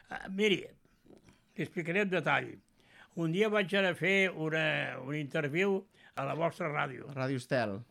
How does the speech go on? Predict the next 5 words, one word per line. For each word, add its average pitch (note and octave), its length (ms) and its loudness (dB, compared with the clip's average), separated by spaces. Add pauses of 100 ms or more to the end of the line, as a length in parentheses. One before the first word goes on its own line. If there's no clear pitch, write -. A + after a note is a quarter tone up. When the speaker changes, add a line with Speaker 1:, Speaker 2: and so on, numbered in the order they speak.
(120)
Speaker 1:
Estel. - 400 -8 (1300)
Allà E3+ 220 -6 (600)
a D3+ 40 -10
Sants, D3+ 560 -4
oi? F#3 200 -6